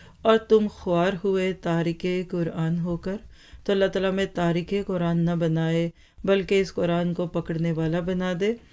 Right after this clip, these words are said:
सूरत फुरकान की आयत ट्वेंटी वन से ऑनवर्ड इस सूरत में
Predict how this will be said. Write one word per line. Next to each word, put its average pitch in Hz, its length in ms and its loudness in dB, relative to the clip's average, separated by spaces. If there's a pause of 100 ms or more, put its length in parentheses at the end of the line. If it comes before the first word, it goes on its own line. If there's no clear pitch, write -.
(100)
सूरत 262 320 2
फुरकान 214 600 2
की 190 220 -6 (160)
आयत 190 240 0
ट्वेंटी 185 260 -2
वन 175 240 0
से 190 160 -6
ऑनवर्ड 180 440 0
इस 180 200 -4
सूरत 180 380 -2
में 175 320 -2